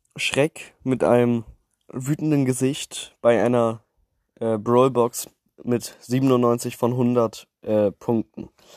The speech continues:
Danach sehen wir Shrek mit einem fröhlichen Gesicht, weil er das, weil es ein neues Event gibt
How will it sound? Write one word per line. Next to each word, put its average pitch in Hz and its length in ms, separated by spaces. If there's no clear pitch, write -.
Danach 160 280
sehen 135 300
wir 147 340
Shrek - 540
mit 120 160
einem 113 340
fröhlichen 143 540
Gesicht, 117 560
weil 117 260
er 120 60
das, 123 320
weil 123 260
es 127 140
ein 120 140
neues 123 260
Event 113 360
gibt - 360